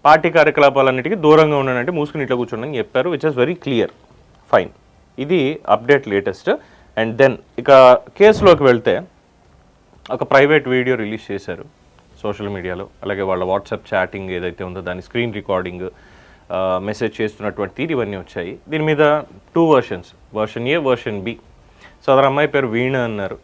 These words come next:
అంతకుమించిన డీటెయిల్స్ ఏమి ప్రస్తుతానికి అక్కర్లేదు, కంప్లీట్గా తీసుకుందాం. ఆ రోజు శ్రీధర్ అసహ్యకరంగా, అసభ్యకరంగా ఉన్నటువంటి వీడియో, చాలా అసభ్యకరంగా. Because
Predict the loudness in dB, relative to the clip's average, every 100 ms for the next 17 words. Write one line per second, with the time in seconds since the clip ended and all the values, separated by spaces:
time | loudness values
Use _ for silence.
0 | _ -6 -4 -4 -6 -6 -6 -6 -8 -8
1 | -10 -12 _ -14 -12 -8 -8 -6 -6 -6
2 | -6 -6 -10 _ _ _ _ _ _ _
3 | _ -2 -2 0 -4 -4 -6 -8 -12 -20
4 | -20 _ _ _ _ _ _ _ _ 6
5 | 6 6 4 2 4 0 -4 -20 -20 _
6 | _ _ -8 -4 0 2 2 0 0 -4
7 | -4 -6 -4 -6 -6 -6 -4 -4 -4 -6
8 | -8 -12 -10 -10 -10 -10 -10 -10 -14 _
9 | _ _ _ _ _ _ _ 2 4 2
10 | 0 -6 -8 -6 -8 -10 -18 _ _ _
11 | -14 -4 -2